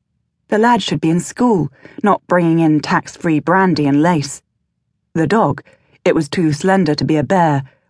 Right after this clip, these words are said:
whined, glared at Victor, and bared its teeth,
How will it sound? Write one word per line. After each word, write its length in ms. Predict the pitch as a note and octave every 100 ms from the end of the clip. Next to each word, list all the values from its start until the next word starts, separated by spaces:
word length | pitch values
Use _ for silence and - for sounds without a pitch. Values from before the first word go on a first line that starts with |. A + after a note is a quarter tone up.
| -
whined, 500 | F3+ E3+ D#3+ D3+ - _ _ -
glared 340 | F#3 F3+ F3+
at 100 | C#3
Victor, 380 | D3+ - - - - -
and 160 | F3
bared 280 | C#3+ F3 F3
its 160 | - -
teeth, 320 | G#3 D#3 -